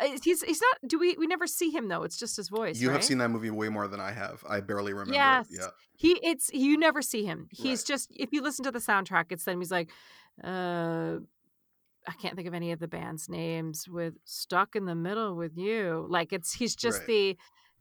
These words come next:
Speaker 1: Arrays Hits Central and C K F N Y. Like, he's, he's that guy.
Speaker 2: Yeah.
Speaker 1: Like, it's just,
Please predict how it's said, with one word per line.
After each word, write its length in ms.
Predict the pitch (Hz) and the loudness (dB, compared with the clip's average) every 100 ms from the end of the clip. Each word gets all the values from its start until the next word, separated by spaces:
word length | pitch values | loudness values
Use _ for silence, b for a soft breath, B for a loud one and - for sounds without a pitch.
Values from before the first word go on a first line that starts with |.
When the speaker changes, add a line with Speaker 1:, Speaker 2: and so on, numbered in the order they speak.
| _ | _
Speaker 1:
Arrays 560 | 202 190 202 202 202 - | 0 2 4 4 2 2
Hits 460 | 208 196 185 - - | 0 2 2 0 -2
Central 1080 | - 202 202 196 196 185 170 170 160 160 156 | 0 0 -2 -2 0 4 6 6 6 2 0
and 120 | 156 | -4
C 300 | - 190 190 | 0 0 0
K 400 | - 190 185 185 | -2 0 2 2
F 180 | 180 185 | 2 0
N 200 | 185 180 | -2 0
Y. 440 | 185 180 175 160 | 4 4 4 2
Like, 220 | 160 156 | -2 -4
he's, 340 | - 196 - - | 0 0 0 -8
he's 520 | - 220 190 - - _ _ - | -4 -2 0 -2 -8 _ _ -4
that 280 | 180 170 - - | 2 4 2 2
guy. 360 | 202 202 240 311 | 6 8 8 6
Speaker 2:
Yeah. 60 | 254 | 0
Speaker 1:
Like, 200 | 202 190 | 0 -2
it's 180 | 160 | -8
just, 420 | - 185 - - | -8 -8 -8 -18